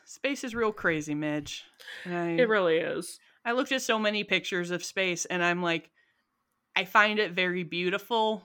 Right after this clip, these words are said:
Speaker 1: but I also find it very terrifying. And I feel like those are some of, like, my favorite spooky things.
Speaker 2: Well,
Speaker 1: where,
Speaker 2: isn't
Speaker 1: like,
Speaker 2: that
Speaker 1: you
Speaker 2: kind of, like, the whole, that's kind of the whole thing, right?
Speaker 1: Yeah.
Speaker 2: Like, like, I mean, I think that's,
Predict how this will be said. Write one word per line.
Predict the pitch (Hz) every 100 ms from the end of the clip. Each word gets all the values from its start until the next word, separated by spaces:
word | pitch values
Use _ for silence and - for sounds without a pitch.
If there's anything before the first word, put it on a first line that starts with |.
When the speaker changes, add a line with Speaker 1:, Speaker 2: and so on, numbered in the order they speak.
| -
Speaker 1:
but | 180
I | 165
also | 151 - 156
find | 160 151
it | 135
very | 151 139 131
terrifying. | 147 135 143 - 147 147 147 151
And | 202
I | 214
feel | 311 330
like | 311
those | 233 214
are | 202
some | 196 180
of, | 165
like, | 170 160
my | 165 151
favorite | 151 - - 151 147 202 233 262 311 330 - - - _ _ _ _
spooky | - - 330 330 320 330
things. | 320 349 339 339 349 311 - _ _ -
Speaker 2:
Well, | 240 247
Speaker 1:
where, | 160
Speaker 2:
isn't | 165
Speaker 1:
like, | 170
Speaker 2:
that | 262 190
Speaker 1:
you | 202
Speaker 2:
kind | 202 214
of, | 190
like, | 160 175
the | 175
whole, | 170 185 180 185 - - -
that's | 262 -
kind | 294 269
of |
the | 233
whole | 247 226
thing, | - 277 151 139
right? | 160 196 - _ _
Speaker 1:
Yeah. | 269 233 117
Speaker 2:
Like, | 233 - - - _ -
like, | 214 180 -
I | 196
mean, | 208 196
I |
think | 202 220
that's, | 196 190 -